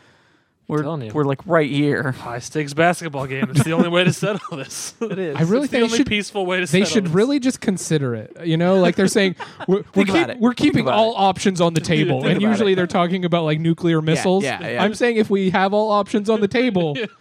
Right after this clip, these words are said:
Speaker 3: Kobe Bryant should be considered in the conversation.
Speaker 1: Yeah.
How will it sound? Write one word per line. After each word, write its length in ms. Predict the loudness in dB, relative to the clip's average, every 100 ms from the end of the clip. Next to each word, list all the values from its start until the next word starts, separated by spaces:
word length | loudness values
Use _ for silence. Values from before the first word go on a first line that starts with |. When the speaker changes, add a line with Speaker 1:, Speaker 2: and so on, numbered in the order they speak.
| -18 -14
Speaker 3:
Kobe 300 | 0 2 4
Bryant 500 | 2 4 4 4 2
should 160 | -2 -2
be 100 | -2
considered 520 | -2 -6 0 4 4
in 100 | 4
the 60 | 2
conversation. 800 | -2 0 0 -2 -4 -6 -10 -10
Speaker 1:
Yeah. 240 | -8 -8